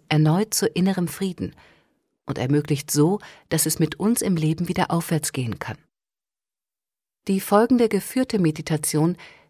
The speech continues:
kann uns von dem Leid und der Belastung, die das Nichtvergeben bewirkt, befreien.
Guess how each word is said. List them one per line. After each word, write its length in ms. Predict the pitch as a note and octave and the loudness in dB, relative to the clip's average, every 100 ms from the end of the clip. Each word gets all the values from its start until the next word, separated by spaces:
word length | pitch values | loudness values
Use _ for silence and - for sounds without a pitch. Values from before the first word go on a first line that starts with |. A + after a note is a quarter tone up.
| - | -6
kann 220 | F#3+ G3 | -2 0
uns 200 | F#3 - | 0 -2
von 200 | - D#3 | 0 0
dem 180 | D3+ D3 | 2 2
Leid 380 | D3 G3+ A3+ - | 2 0 -4 -6
und 180 | F3+ | -4
der 100 | E3 | -2
Belastung, 600 | D#3+ D#3+ F3+ - - C#3 | 0 2 2 0 0 -2
die 100 | B2 | -2
das 240 | C3 B2+ - | -4 -4 -2
Nichtvergeben 640 | E3 - D#3+ C#3+ C3 C#3 | -2 -2 -6 -4 -4 -2
bewirkt, 460 | C#3 C3 C3+ - - | -2 0 -2 -4 -10
befreien. 500 | D#3+ - F#3 C#3+ | -8 -4 -2 -2